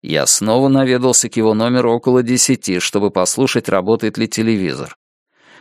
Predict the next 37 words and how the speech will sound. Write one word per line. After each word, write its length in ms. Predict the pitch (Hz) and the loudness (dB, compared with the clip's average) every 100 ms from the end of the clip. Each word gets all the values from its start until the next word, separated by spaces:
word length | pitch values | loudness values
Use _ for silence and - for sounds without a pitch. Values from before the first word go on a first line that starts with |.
| - | -6
Если 480 | 85 101 - 110 101 | 0 2 2 0 -2
да, 440 | 95 110 160 160 _ - | 2 2 2 -2 _ -4
то 80 | |
я 220 | 95 80 76 | -2 0 0
бы 120 | 101 | 0
спросил, 520 | - 107 110 - 139 | -2 0 0 2 2
не 120 | 131 | 0
хочет 380 | 123 123 - - | 0 0 -2 -2
ли 80 | 135 | -2
он 120 | 131 | 0
съесть 420 | - 123 127 - | 0 0 0 0
перед 240 | 135 127 104 | -2 -2 0
сном 280 | 131 131 | 0 0
хотя 360 | 120 117 - 127 | 0 -2 0 -2
бы 180 | 120 131 | 0 -2
тост. 580 | - 151 92 - - _ _ - - - _ | 0 -2 -2 -4 -12 _ _ -20 -20 -20 _
Телевизор 540 | - 95 113 160 156 156 | -4 0 2 4 2 2
был 180 | 165 | 2
выключен, 640 | 135 123 127 127 120 127 123 | 2 2 0 0 0 2 2
но 120 | 120 | 2
Джейкобс 600 | 107 107 143 - 147 - | 0 2 0 0 -2 0
не 180 | 143 151 | 2 2
спал 500 | - - 107 95 92 _ _ | 0 0 0 0 -2 _ _
и 120 | - 117 | -4 -2
громко 520 | 113 113 143 156 151 | 0 2 2 2 0
разговаривал 760 | 139 123 123 117 143 143 143 | 0 2 2 4 2 4 2
по 140 | 139 139 | 0 -2
телефону, 840 | 139 139 147 - 110 101 95 - _ | 0 0 0 0 0 0 -4 -6 _
обычное 640 | - 110 113 196 - 160 156 | -6 -4 -4 -4 0 0 2
дело 340 | 139 143 110 | 2 4 2
для 160 | 95 110 | 0 0
людей 340 | 104 101 151 | 0 2 2
с 120 | - | 2
не 120 | 127 117 | 0 0
очень 280 | 123 120 | 0 -2
хорошим 500 | 113 110 104 104 104 | -2 0 0 0 -2
слухом. 580 | 101 - 73 - - - | -2 -2 -4 -6 -14 -18